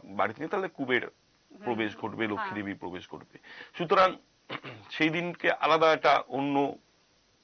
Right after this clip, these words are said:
Speaker 1: চিন্তা ভাবনা নিয়ে আসেন। এই পুজোর সময় যে চিন্তা ভাবনাটা থাকে,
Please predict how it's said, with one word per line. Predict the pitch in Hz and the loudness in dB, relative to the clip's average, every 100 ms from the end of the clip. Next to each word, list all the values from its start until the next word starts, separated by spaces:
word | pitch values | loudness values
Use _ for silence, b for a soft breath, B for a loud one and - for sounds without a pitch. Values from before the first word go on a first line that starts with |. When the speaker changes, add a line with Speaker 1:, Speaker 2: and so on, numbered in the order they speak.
| _ _ | _ _
Speaker 1:
চিন্তা | - 143 135 | -8 -2 4
ভাবনা | 135 135 143 | 4 4 0
নিয়ে | 147 151 | 2 0
আসেন। | 160 175 - _ | 0 -8 -12 _
এই | - - | -16 -8
পুজোর | 165 226 | 2 2
সময় | - 233 233 | 4 4 4
যে | 226 | 2
চিন্তা | 190 196 185 170 | -2 -6 -2 0
ভাবনাটা | 160 151 139 | 0 -2 -2
থাকে, | 139 202 | -4 -4